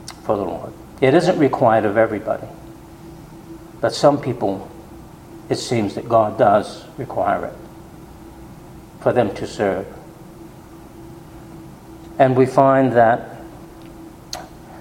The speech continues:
John, of course, was not one of them, although it seems that Peter was somewhat concerned about what was going to happen in John's life. Then Peter, verse twenty,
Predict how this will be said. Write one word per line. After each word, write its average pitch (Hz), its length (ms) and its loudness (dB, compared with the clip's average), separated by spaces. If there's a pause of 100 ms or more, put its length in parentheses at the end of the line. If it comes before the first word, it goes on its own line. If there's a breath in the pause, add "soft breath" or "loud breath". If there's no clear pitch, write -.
(180 loud breath)
John, 139 520 4
of 123 120 0
course, 131 440 2
was 147 400 -2
not 170 180 4
one 196 220 6
of 185 80 2
them, 117 180 4
although 135 720 4
it 170 60 -2
seems 170 400 2
that - 200 4
Peter 151 300 6
was 127 240 2
somewhat 143 400 4
concerned 143 640 4 (240 loud breath)
about 139 320 4
what 160 200 4
was 156 180 -2
going 151 220 6
to 139 60 6
happen 160 360 4
in 170 160 4
John's 220 360 4
life. - 480 0 (640 loud breath)
Then 156 220 6
Peter, 170 640 4
verse 147 220 4
twenty, 139 440 4